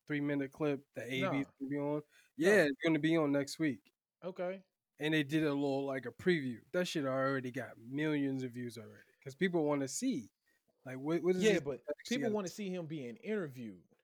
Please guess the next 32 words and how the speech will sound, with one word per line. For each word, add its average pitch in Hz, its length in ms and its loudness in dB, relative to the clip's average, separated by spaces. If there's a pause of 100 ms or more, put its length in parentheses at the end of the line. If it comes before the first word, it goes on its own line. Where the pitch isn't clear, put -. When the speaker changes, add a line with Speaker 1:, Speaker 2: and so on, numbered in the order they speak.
(440)
Speaker 2:
That's 185 220 -2
different 165 420 -2
than 123 200 -8
people 143 520 -8 (100)
paying 175 300 -6
him 147 180 -10
money 143 260 -8
to 98 120 -16
speak. - 540 -18 (1700)
Speaker 1:
Yo, 135 640 4 (200)
he 196 260 4
don't 170 380 2
speak - 360 -2
horribly. 127 760 4 (160)
Like, 135 140 -4
he 202 220 2
Speaker 2:
I 196 100 4
ain't, 247 200 0 (220)
I 214 120 0
ain't 254 120 -2
saying 220 260 -2
he 214 140 -6
don't 196 200 -6
speak 165 340 -10
horribly, 147 640 -4 (220)
but 151 240 2
Speaker 1:
Yeah. 180 60 8 (500)
Speaker 2:
you 185 140 -8
think 208 220 -2
they're 202 120 0
gonna 196 240 -4
pay, 196 340 0